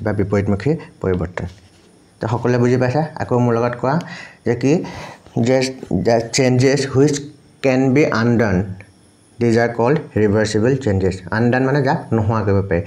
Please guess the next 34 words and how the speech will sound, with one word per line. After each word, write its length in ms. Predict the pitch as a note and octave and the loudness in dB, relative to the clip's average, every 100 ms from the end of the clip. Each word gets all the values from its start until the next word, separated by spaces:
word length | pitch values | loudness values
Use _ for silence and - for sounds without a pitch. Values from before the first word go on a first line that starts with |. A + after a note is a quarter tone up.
| - - | -8 -4
যিবোৰ 360 | G#2 B2+ B2+ C#3 | 0 2 2 0
পৰিৱৰ্তনক 500 | C3 B2+ B2+ B2+ C#3+ C#3+ | 2 0 0 -2 -4 -2
পুনৰ, 320 | A#2 A2+ C3 C#3+ - - | -2 0 -2 -6 -12 -8
আহ, 140 | G#2+ | -2
যিবোৰ 240 | G#2+ A2+ C3+ | 0 2 2
পৰিৱৰ্তনক 380 | C3+ B2+ B2+ C#3+ | 2 2 2 0
নোহোৱা 360 | B2 G#2+ A#2 B2 | 2 2 2 0
কৰিব 200 | B2 B2+ A#2+ | 2 2 2
পাৰি, 140 | G2+ G#2+ | 0 2
পৰিৱৰ্তনটো 540 | G#2+ G2 G#2+ G#2+ A#2 | 0 0 -2 0 0
নোহোৱা 320 | A2+ G#2 G#2+ A2 | 0 0 -2 0
কৰিব 200 | A2+ A2+ G#2+ | 0 0 0
পাৰি 180 | G2 B2 - - - | 0 0 -4 -14 -4
বা 140 | F2+ A#2 - | 0 0 0
পুনৰ 240 | A#2+ A#2+ | 0 2
আগৰ 220 | C#3+ C3 B2+ | 2 2 2
অৱস্থালৈ 360 | B2+ B2+ C3 | 2 2 2
ঘূৰি 200 | B2 B2 | 2 2
যাব 140 | A2+ A2 G#2 | 4 2 2
পাৰি, 120 | C3 | 0
তেনেবোৰ 320 | D3+ G#2+ G#2+ | 2 2 2
পৰিৱৰ্তনক 380 | G#2+ G#2+ G#2 A2 | 2 0 0 -2
কি 80 | G#2+ | -2
বুলি 180 | G#2 G#2 | 0 0
কোৱা 200 | G#2 G2+ | 2 0
হয়? 180 | G#2 C#3 E3+ - - - - | 2 0 -4 -12 -18 -20 0
ৰিভাৰ্চিবল 580 | G#2 G#2 G#2+ G#2 A2 D3+ E3+ - | 2 4 2 2 2 2 0 -8
চেঞ্জ 220 | - G#2+ G2+ | -2 0 0
বা 120 | G#2 A2 | 0 -2
বিপৰীতমুখী 600 | G#2+ G2+ G#2 G#2 G2 G#2+ | 0 0 0 0 0 0
পৰিৱৰ্তন 460 | G2 F#2 F#2+ - F#2+ | -2 -2 -2 -4 -4
বুলি 160 | F2+ | -2
কোৱা 160 | - F2+ | -2 -6
হয়। 180 | E2 | -6